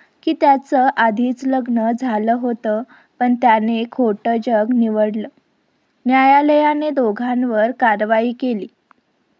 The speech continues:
खोट्या कागदपत्रांबद्दल त्यांना शिक्षा ठोठावली. पण त्याचबरोबर न्यायाधीशांनी एक महत्त्वाचं वाक्य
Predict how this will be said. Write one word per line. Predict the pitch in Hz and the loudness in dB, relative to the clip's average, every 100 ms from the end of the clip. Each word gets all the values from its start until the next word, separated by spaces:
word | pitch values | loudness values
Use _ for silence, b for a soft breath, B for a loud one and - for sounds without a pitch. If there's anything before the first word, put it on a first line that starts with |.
| _ _ _ _ _ _ _ _ _ _ _ _ _ _ b b b b b b - | _ _ _ _ _ _ _ _ _ _ _ _ _ _ b b b b b b -6
खोट्या | - 285 285 - 311 247 | 2 4 4 2 2 2
कागदपत्रांबद्दल | 262 247 208 214 220 - 254 247 262 262 277 254 220 220 226 | 2 0 2 -2 -2 -2 -2 2 2 4 4 2 0 0 0
त्यांना | 233 254 254 269 269 262 | 2 2 4 4 2 0
शिक्षा | - 247 - - 240 | -2 -10 -6 0 0
ठोठावली. | 247 269 247 247 247 214 - _ b b b b _ | 0 -2 0 0 0 -4 -10 _ b b b b _
पण | 294 339 339 | 0 2 2
त्याचबरोबर | 269 277 320 285 302 302 277 254 240 | 2 2 0 2 4 4 4 4 4
न्यायाधीशांनी | 269 247 220 226 226 254 240 262 254 262 214 220 | 4 2 2 0 0 -2 -2 -2 2 2 0 -4
एक | 220 254 - | -6 -6 0
महत्त्वाचं | 269 247 240 247 254 254 - 254 226 | 2 2 0 0 0 0 0 0 2
वाक्य | 240 196 202 - 254 226 | 2 0 -2 -6 -2 -2